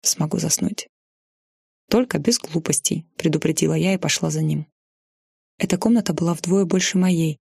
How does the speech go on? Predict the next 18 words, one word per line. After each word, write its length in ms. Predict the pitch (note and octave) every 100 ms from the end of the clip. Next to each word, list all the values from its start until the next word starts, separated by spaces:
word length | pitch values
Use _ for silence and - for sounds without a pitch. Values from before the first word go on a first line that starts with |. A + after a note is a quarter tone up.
| _
со 160 | -
стеклянной 460 | F3 F#3+ F#3 F#3 F3
стеной 340 | - F3 E3+
окном 360 | E3+ - A3 A#3 - _
и 100 | F3+
видом 260 | F#3 F3+ E3+
на 100 | F3+
горы. 380 | E3+ D#3+ D#3+ - _ _ _ _
Играл 300 | - - A3+
тихий 360 | A#3 A3+ G#3 G3
эмбиент. 580 | F#3+ F#3+ F#3 E3 E3 - _ _ _ -
Единственным 520 | E3 A3+ - G3+ F#3
источником 520 | - F#3+ - E3+ E3
света 340 | - - A3+ E3+
был 180 | E3+
белый, 480 | D#3 D#3 A3 G#3 G3 - _ _ _
чистый 340 | - G#3+ -
снег, 460 | - F#3 F3 F3